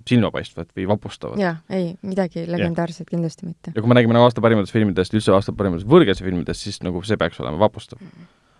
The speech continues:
Speaker 1: Ähm, Kuldglobust osas ma võib-olla tooksin välja nii palju, et ma ei hakka siin kõik neid teleseriaale mainima. Äh,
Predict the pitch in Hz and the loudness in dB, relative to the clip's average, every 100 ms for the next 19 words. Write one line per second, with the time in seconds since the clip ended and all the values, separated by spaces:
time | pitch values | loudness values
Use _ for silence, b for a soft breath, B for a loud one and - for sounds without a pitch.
0 | b 117 110 113 113 113 110 110 107 104 | b 6 8 10 10 8 6 6 4 4
1 | 107 190 208 175 156 151 160 143 135 143 | 2 4 6 6 6 6 6 6 6 4
2 | 139 131 139 139 131 120 131 127 135 160 | 6 6 6 6 4 6 8 8 6 6
3 | 120 113 113 110 110 107 107 107 104 113 | 6 8 8 8 8 8 8 8 6 6
4 | 117 117 107 113 120 107 - 139 113 113 | 4 4 -2 0 0 0 4 4 6 6
5 | 107 107 104 104 120 185 175 127 110 110 | 8 8 6 4 4 4 4 4 6 6
6 | 107 104 - B B B B B B B | 6 2 -4 B B B B B B B
7 | B _ _ _ _ 131 147 147 143 139 | B _ _ _ _ 6 8 10 8 8
8 | 139 135 | 8 6